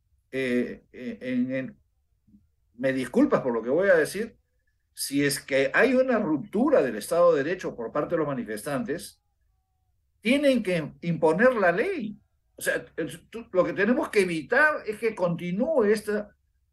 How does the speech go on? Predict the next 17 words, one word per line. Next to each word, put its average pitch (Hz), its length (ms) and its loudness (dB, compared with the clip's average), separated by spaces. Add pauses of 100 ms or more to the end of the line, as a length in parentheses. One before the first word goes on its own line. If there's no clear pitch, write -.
rompimiento 185 880 2
permanente 185 680 0
del 151 120 -2
Estado 208 320 -4
de 185 120 -4
Derecho 202 320 -2
por 147 160 -6
parte 196 200 0
de 202 60 0
los 180 80 -2
manifestantes 170 800 -4
que 139 160 -10
generan 254 640 0
la 160 120 2
respuesta 175 840 -2 (680)
que 190 200 4
es - 320 -2